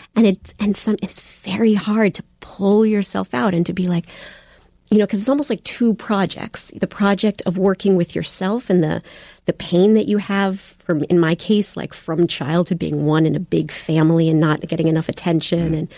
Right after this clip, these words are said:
Speaker 1: just being like, "Oh, poor baby, like, you have a lot of pain here." And then there's this other <laughs> person in the room, and that to, to really see the differences between you is a,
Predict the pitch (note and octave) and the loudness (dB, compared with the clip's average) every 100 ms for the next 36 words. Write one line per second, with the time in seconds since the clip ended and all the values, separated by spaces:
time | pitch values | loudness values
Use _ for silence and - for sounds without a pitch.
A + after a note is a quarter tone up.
0 | - - - - - F#3+ F3 E3 - F3+ | -20 -20 -10 -6 -4 -2 -4 -4 -4 -6
1 | E3+ - F#3+ E3 E3+ F3+ F3+ D#3+ - - | -6 -4 -2 0 4 4 2 -2 -6 -6
2 | - F#3+ E3 D#3 F3 E3+ D3 F3 F#3+ F3+ | -2 -2 0 0 0 0 2 4 4 4
3 | E3 D3 C#3+ - - - - _ F#3+ F#3+ | 0 0 -2 -6 -16 -20 -20 _ 2 4
4 | G#3+ A#3 A3 G#3+ - G#3 F#3 C#4+ A#3+ - | 4 4 2 0 0 0 0 0 0 0
5 | F#3 A3+ G3+ G#3 A3+ F#3 F3 - F#3+ F#3+ | 2 2 2 2 4 4 2 0 0 0
6 | - - _ - E3+ G3+ B3 G#3+ - - | -4 -8 _ -4 0 2 2 0 0 -2
7 | A3+ A#3 A#3 F3 F#3 G3 F#3+ F#3 D#3+ D3 | -2 -2 -2 -2 -2 -2 -2 -2 -2 -4
8 | - - F#3 A3 G#3 D3+ C#3 - - - | -6 -2 2 4 4 4 0 -4 -10 -20
9 | - - F#3+ F3+ F3+ | -20 -2 0 2 0